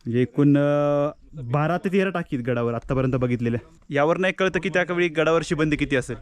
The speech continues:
ती शेवटच्या पॉईंटला आहे आणि आता हे शेवटचं टाकं भेटलेलं आहे.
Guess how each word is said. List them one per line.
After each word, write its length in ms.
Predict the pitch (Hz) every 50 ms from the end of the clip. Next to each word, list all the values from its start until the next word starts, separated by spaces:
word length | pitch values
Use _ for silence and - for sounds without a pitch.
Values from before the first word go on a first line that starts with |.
| - -
ती 340 | - _ _ _ 170 202 185
शेवटच्या 380 | - 180 160 160 - - 175
पॉईंटला 340 | - 160 156 143 - 165 151
आहे 80 | 131 131 - _ - - - - -
आणि 180 | 135 131 139
आता 200 | 131 139 - 156
हे 240 | 143 135 143 143 139 - _ _ - - - - - -
शेवटचं 300 | - 151 156 156 - 175
टाकं 200 | 147 156 - 170
भेटलेलं 360 | 147 143 135 - 135 139 135 127
आहे. 360 | 123 - - - - -